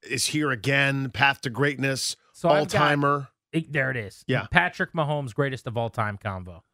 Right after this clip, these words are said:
Speaker 2: It's gonna be the comparing of his numbers through six years to Brady's.
Speaker 1: Mm-hmm.
Speaker 2: If Patrick Mahomes wins, only Brady and Montana will have more playoff wins. If he gets his third title,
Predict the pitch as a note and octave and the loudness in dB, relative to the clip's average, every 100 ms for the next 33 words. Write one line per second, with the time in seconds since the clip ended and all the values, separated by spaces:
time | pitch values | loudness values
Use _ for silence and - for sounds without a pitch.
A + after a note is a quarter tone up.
0 | _ _ _ - E3+ D3+ D#3+ D3 D3 C#3 | _ _ _ -2 0 0 -2 -4 -4 -4
1 | - D3+ D3 D3 A#2 A#2 D3+ A#2+ C#3+ C#3 | 0 0 0 -4 -6 -2 -2 0 -4 -2
2 | C#3+ - C3+ - C#3+ - C3+ C#3 B2+ - | -4 -4 -6 -4 -6 -6 -4 -4 -4 -10
3 | F#2 B2+ C#3+ C#3 C3+ C3 C3 A#2+ G#2+ G#2+ | -8 -2 -2 -2 -4 -2 -2 -2 -4 -4
4 | G2+ - D3+ - - D3+ - D3 C3 C3+ | -6 -2 -2 0 0 0 0 -6 -2 -2
5 | C#3+ C3+ A#2+ A2+ D3 D3+ D3 C#3+ - _ | -2 -4 -6 -4 -2 -2 -4 -6 -8 _
6 | _ - C#3+ D3+ C#3 D3 D3 C#3+ C#3 C3+ | _ 0 0 2 0 -2 -2 -2 -2 -2
7 | B2 C#3+ C3+ C3 C3 A2+ A#2 - D3+ D3 | -2 -2 -2 -2 -4 -4 -6 -2 -2 0
8 | C#3 - C3+ C3+ C3 B2 _ _ - A#2 | -2 -4 -4 -2 -4 -8 _ _ -14 -4
9 | C3 C#3+ - A#2+ - G#2+ G2+ D#3 D#3 D3 | 0 0 0 -10 -4 -4 0 0 0 -2
10 | C#3 | -6